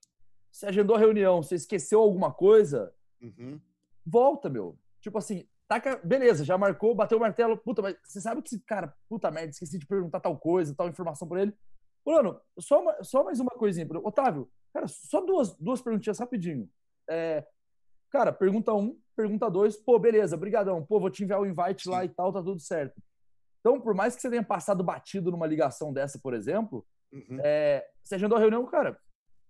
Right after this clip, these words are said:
Speaker 1: usa ali os últimos dez segundos pra poder tentar pegar mais informação que você sabe que você esqueceu, porque daí você vai passar esse bastão, né, no caso aqui,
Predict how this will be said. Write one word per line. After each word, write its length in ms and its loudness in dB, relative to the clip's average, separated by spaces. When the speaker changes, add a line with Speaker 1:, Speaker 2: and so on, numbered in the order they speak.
Speaker 1:
usa 260 -2
ali 100 2
os 120 2
últimos 320 -4
dez 200 -2
segundos 480 -6
pra 100 -2
poder 240 -4
tentar 380 -4
pegar 260 -2
mais 240 -4
informação 580 -4
que 60 -12
você 100 -8
sabe 220 -8
que 60 -18
você 80 -10
esqueceu, 580 -6
porque 160 -4
daí 180 2
você 140 -2
vai 100 2
passar 460 -2
esse 160 -6
bastão, 400 -4
né, 80 -2
no 100 -4
caso 280 -2
aqui, 340 -2